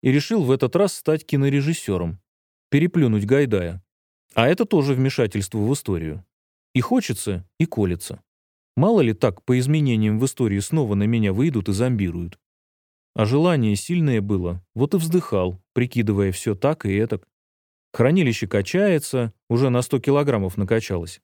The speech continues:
Занято всего на триста пока. Все силы на Наталью тратил. Себе мало что набрал. По пути, если прихватить только. Еды готовой на три недели на одного, всё на рынке купил, да и особо больше ничего и не было.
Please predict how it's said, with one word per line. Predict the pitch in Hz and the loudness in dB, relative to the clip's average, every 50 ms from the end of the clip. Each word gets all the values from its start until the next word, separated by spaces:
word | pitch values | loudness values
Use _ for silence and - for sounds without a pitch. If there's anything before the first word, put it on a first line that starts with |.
| _ _ _ _ _ _ - | _ _ _ _ _ _ -6
Занято | 107 117 147 151 135 113 98 - 104 | -2 0 0 2 2 0 -2 -2 -4
всего | - - 120 117 117 | -4 -4 -2 0 0
на | 104 104 104 | 0 0 0
триста | 92 - 160 208 190 - - | 0 0 0 -2 0 -2 -4
пока. | 147 - 135 123 - - 120 113 113 - _ _ _ _ _ _ _ _ _ _ _ _ _ _ _ _ _ _ | -2 -2 -4 -2 0 -2 -2 -2 -4 -10 _ _ _ _ _ _ _ _ _ _ _ _ _ _ _ _ _ _
Все | - - 196 214 | -10 -4 -4 -4
силы | 185 - - 170 147 123 113 | -4 -2 -2 -2 0 0 2
на | 107 107 | 2 0
Наталью | 107 120 123 - - 107 95 90 92 92 | 0 0 0 0 0 0 0 0 -2 -2
тратил. | - - 98 90 87 - 87 90 90 - _ _ _ _ _ _ _ _ | -2 -2 -2 -2 -2 -4 -8 -10 -12 -16 _ _ _ _ _ _ _ _
Себе | - - 160 156 147 143 | -8 -6 -2 0 2 2
мало | 120 113 139 185 190 147 | 2 2 2 2 2 0
что | - - - 120 | 0 0 -2 0
набрал. | 113 113 110 107 110 107 104 101 101 - _ _ _ _ _ _ _ | 0 0 0 0 0 0 0 0 -4 -8 _ _ _ _ _ _ _
По | - 147 | -2 0
пути, | - 214 190 - - 110 | 2 2 0 2 0 0
если | 104 98 92 - 104 | 0 0 0 -4 -4
прихватить | 92 113 110 - - 113 113 101 - 87 - | -2 -2 -2 0 0 0 0 0 -2 -10 -10
только. | _ - 85 76 - - - - _ _ _ _ _ _ _ _ _ _ _ _ | _ -8 -8 -8 -8 -14 -20 -20 _ _ _ _ _ _ _ _ _ _ _ _
Еды | - 117 170 170 147 123 | 0 2 2 4 2 2
готовой | 104 117 127 123 - 135 107 104 104 | 4 2 2 2 2 2 2 2 2
на | 107 117 117 | 2 2 0
три | - 139 120 | 0 0 2
недели | 110 107 104 117 175 214 208 185 | 2 2 0 0 0 0 2 2
на | 160 151 147 143 | 2 2 0 0
одного, | 139 139 139 139 135 131 131 127 123 120 - _ _ | 0 0 0 0 2 2 2 0 0 -2 -4 _ _
всё | _ - - 139 131 | _ -4 -2 0 2
на | 127 131 131 | 2 2 2
рынке | 127 123 113 101 - 92 | 2 0 0 -2 -6 -2
купил, | - 117 98 - 185 202 156 113 | -2 -2 0 2 2 2 2 4
да | 117 156 165 | 4 4 4
и | 135 120 | 4 4
особо | 113 113 113 - 156 143 120 107 | 2 2 0 -2 -2 0 0 0
больше | 101 120 123 117 - - 110 | 0 0 0 0 0 0 0
ничего | 110 107 - - 127 123 | 0 0 0 0 0 2
и | 117 117 | 2 2
не | 107 92 87 | 0 0 -2
было. | 85 90 82 73 76 98 - | -2 -2 -4 -4 -6 -8 -12